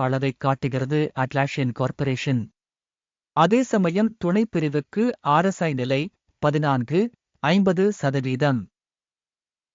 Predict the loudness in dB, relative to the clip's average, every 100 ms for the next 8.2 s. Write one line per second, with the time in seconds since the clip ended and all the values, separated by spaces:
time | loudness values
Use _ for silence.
0 | _ _ 2 4 4 4 0 0 -2 0
1 | -2 0 0 0 0 -2 -2 -2 0 -2
2 | -4 -2 -2 -2 -2 0 2 -2 -2 -2
3 | 0 -2 0 0 0 -2 -2 -4 -2 0
4 | 0 -2 -2 -2 -2 -2 -2 -2 0 0
5 | -2 0 0 2 0 -2 -8 _ _ _
6 | 0 4 4 4 2 0 0 0 -2 -2
7 | 0 0 0 -2 -2 0 -2 -2 -4 -2
8 | 0